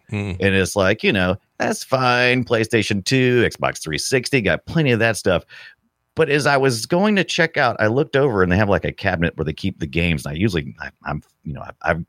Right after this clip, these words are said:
Speaker 2: I've got all the good stuff. Rarely does anything new come in that I don't already have.
Speaker 1: So this is a
Speaker 2: So I
Speaker 1: thrift
Speaker 2: looked
Speaker 1: store,
Speaker 2: over.
Speaker 1: not a game store, not a thrift game store, but a thrift store that has games in it. That's the,
Speaker 2: It's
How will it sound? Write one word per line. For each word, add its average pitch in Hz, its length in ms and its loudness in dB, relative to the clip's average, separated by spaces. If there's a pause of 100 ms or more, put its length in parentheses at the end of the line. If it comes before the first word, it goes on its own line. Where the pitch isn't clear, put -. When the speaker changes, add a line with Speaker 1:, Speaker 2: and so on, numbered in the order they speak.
(140)
Speaker 2:
I've 113 180 -2
got 104 180 0
all 85 120 2
the 71 100 -4
good 71 180 -8
stuff. - 280 -6 (200)
Rarely 127 440 0
does 107 160 0
anything 98 360 0
new 87 120 2
come 85 240 0
in 80 260 2 (200)
that 78 140 0
I - 20 -2
don't 80 160 2
already 71 260 0
have. 71 200 -2
Speaker 1:
So 165 100 0
this 190 120 0
is - 20 0
a 175 120 0
Speaker 2:
So - 120 -2
I - 20 2
Speaker 1:
thrift 92 80 0
Speaker 2:
looked 147 140 0
Speaker 1:
store, 147 60 2 (100)
Speaker 2:
over. 123 40 2
Speaker 1:
not 127 320 0
a 107 60 -2
game 117 320 0
store, 95 520 -2 (120)
not 139 160 0
a 123 60 0
thrift - 340 -2
game 139 160 -2
store, 113 220 -2
but 98 100 -6
a - 20 -12
thrift 135 240 -2
store 120 200 0
that 101 100 -4
has 101 160 0
games 95 380 -2
in 78 100 -6
it. - 140 -14 (260)
That's 107 200 -4
the, 107 80 -8
Speaker 2:
It's 101 80 -2